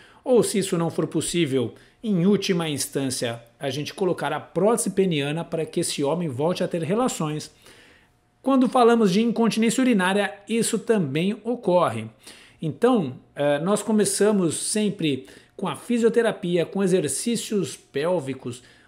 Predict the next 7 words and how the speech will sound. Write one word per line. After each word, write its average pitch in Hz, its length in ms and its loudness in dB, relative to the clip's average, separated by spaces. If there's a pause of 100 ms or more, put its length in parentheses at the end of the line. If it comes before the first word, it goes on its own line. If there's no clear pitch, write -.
O 131 80 -6
fisioterapeuta 196 1000 2
especializado 190 1300 0 (340)
em, 151 440 -6
eh, 131 240 -2
fisioterapia 175 880 -2
urogenital 185 1000 -2